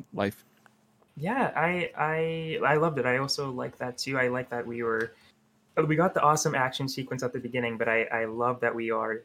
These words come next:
Speaker 2: again, starting to dive deeper into these characters that we don't know too much about. We got a little bit of them in the movies, but for the most part, both Sam and, uh, Bucky are kind of side, side characters, more so Sam.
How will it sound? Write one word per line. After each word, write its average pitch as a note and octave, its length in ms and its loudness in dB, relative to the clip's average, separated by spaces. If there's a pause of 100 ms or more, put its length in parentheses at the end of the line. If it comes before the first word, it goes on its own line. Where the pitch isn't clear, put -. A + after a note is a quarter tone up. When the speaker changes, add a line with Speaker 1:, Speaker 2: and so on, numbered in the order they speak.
(220)
Speaker 2:
again, A2 340 0
starting A#2 360 0
to A#2 120 -6
dive A2+ 360 0
deeper B2 320 2
into A#2 300 -2
these A2+ 200 -6
characters B2+ 320 -2
that C3 60 -2
we C3 140 -6
don't E3 300 0
know F3+ 380 -4
too - 160 -4
much F#3 220 -2
about. F3+ 220 2
We C#3 60 -2
got G3+ 180 2
a - 20 0
little C4+ 220 -2
bit A#3+ 120 0
of A3+ 100 -2
them A3+ 160 0
in G#3+ 80 -2
the G#3 80 -2
movies, F#3+ 440 -6
but C3+ 280 0 (240)
for E3 120 0
the D3+ 60 0
most D#3 220 0
part, D3 220 0 (260)
both C#3+ 180 6
Sam C3 460 0 (560)
and, A#2+ 300 2
uh, A2+ 260 2
Bucky C3+ 300 -2
are A#2+ 100 4
kind C#3+ 260 -2
of - 80 -6
side, C#3 300 -2
side C#3 280 -4
characters, A2+ 560 -6
more B2 300 2
so A#2 220 -2
Sam. A2 420 -6